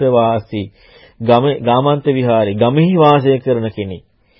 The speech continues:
ඒ වගේම, අ, නේමන්ති, අන්න ආ-, ආරාධනා බාර ගන්න, දාන ආරාධනා, විවිධාකාර ආරාධනා බාර ගන්න, ගෘහපති චීවර බාර ගන්න. මෙන්න මේ වගේ කෙනෙක් වෙන්න පුළුවන්. ගිහියන්ගේ ආරාධනා බාර ගන්න, ගිහියන්ගේ සිවුරු බාර ගන්න, ගමෙහි වාසය කරන,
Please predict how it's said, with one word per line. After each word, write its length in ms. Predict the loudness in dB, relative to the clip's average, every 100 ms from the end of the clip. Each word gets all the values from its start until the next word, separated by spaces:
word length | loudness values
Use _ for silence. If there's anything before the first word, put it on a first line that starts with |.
| _ _ _ -2
ඒ 80 | 4
වගේම, 420 | 6 6 2 2 0
අ, 720 | -2 -2 -8 _ _ _ -4 -2
නේමන්ති, 580 | 4 4 4 2 0 -4
අන්න 220 | -4 -4
ආ-, 360 | -6 -2 -2 2
ආරාධනා 560 | 2 4 4 4 2 2
බාර 280 | 4 6 6
ගන්න, 260 | 4 2 2
දාන 280 | 0 2 2
ආරාධනා, 760 | 0 0 0 0 0 -2 -4 -4
විවිධාකාර 600 | -4 0 0 0 -2 0
ආරාධනා 640 | -2 -2 -4 -4 -6 -6
බාර 240 | -6 -8 -6
ගන්න, 280 | -2 -2 -2 -12 -16 -20 _
ගෘහපති 400 | -6 -4 -4 -8
චීවර 360 | -6 -2 0 -2
බාර 300 | -2 -4 -2
ගන්න. 240 | 0 0 -4 -10 _ _ -4
මෙන්න 280 | 0 0 2
මේ 240 | 0 2
වගේ 280 | 2 4 2
කෙනෙක් 280 | 0 -8 -6
වෙන්න 200 | -6 -6
පුළුවන්. 380 | -10 -14 -16 -20 _ _ _ _ _ _ _ _
ගිහියන්ගේ 500 | -8 0 0 0 -2
ආරාධනා 600 | 0 0 0 -2 -4 -4
බාර 240 | 2 2 2
ගන්න, 260 | 0 -4 -6
ගිහියන්ගේ 520 | -6 -4 -4 -4 -8
සිවුරු 340 | -8 -8 -6 -2
බාර 240 | 0 0
ගන්න, 260 | 0 -4 -2
ගමෙහි 400 | -2 -2 -4 -4
වාසය 460 | -4 -4 -6 -8
කරන, 300 | -6 -6 -6